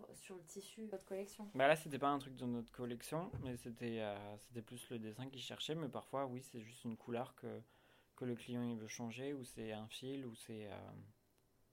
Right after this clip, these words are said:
Speaker 2: Et du coup, on le fait parce que ça com-, ça prend quand même beaucoup de temps à faire, et c'est,
Speaker 1: Mm.
Speaker 2: quand on fait un filetage, ben, on fait que ça, en fait. On
Speaker 1: C'est
Speaker 2: peut
Speaker 1: ça,
Speaker 2: pas
Speaker 1: le
Speaker 2: faire,
Speaker 1: filetage.
Speaker 2: euh... Oui, c'est ça.
Speaker 1: C'est faire le, le... faire le truc à la main.
Speaker 2: C'est faire le truc à la main, et ça peut durer, euh,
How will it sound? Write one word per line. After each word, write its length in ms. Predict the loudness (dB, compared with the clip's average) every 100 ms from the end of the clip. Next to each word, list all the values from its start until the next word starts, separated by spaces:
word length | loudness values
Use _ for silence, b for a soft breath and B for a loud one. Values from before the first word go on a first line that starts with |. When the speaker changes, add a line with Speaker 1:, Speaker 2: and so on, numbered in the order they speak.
| B B B -8
Speaker 2:
Et 40 | -6
du 160 | -4
coup, 140 | -4 -2
on 80 |
le 60 | -2
fait 180 | 0 -2
parce 160 | -2
que 80 | -8
ça 160 | -6 -4
com-, 180 | -4 -8
ça 160 | -8 -10
prend 180 | -6 -4
quand 140 | 0
même 200 | 2 0
beaucoup 280 | -4 -10 -12
de 60 |
temps 200 | -10 -6 -6
à 60 |
faire, 240 | -4 -4 -4
et 60 |
c'est, 360 | -8 -6 -6 -6 -12 b b b b -20 -12
Speaker 1:
Mm. 60 |
Speaker 2:
quand 140 | -2 -2
on 40 |
fait 120 | 0
un 80 | -2
filetage, 400 | -2 -4 -2 -2
ben, 80 | -2
on 60 | -6
fait 100 | -8
que 60 |
ça, 120 | -8 -8
en 60 |
fait. 180 | -8 -14 -16 -20 _ -20 -20 _ -20 _ -8
On 60 |
Speaker 1:
C'est 60 | -6
Speaker 2:
peut 80 | 2
Speaker 1:
ça, 60 |
Speaker 2:
pas 40 | 2
Speaker 1:
le 20 |
Speaker 2:
faire, 240 | 2 -2 -2
Speaker 1:
filetage. 180 | -4 -4
Speaker 2:
euh... 160 | -6 -8 -10
Oui, 80 | -10
c'est 140 | -10
ça. 160 | -10 -12 -12
Speaker 1:
C'est 160 | -12 -12
faire 240 | -8 -6
le, 240 | -4 -4 -6
le... 400 | -10 -12 -12 -14
faire 100 | -12 -12
le 60 | -12
truc 160 | -16 -14
à 80 |
la 100 | -14
main. 120 | -14 -18 -20 -10
Speaker 2:
C'est 140 | -6
faire 180 | -2 -2
le 100 | -2
truc 220 | -8 -8
à 80 | -6
la 100 | -4
main, 200 | -4 -4
et 20 | -8
ça 180 | -8
peut 160 | -12 -12
durer, 360 | -12 -10 -8 -6
euh, 300 | -6 -8 -8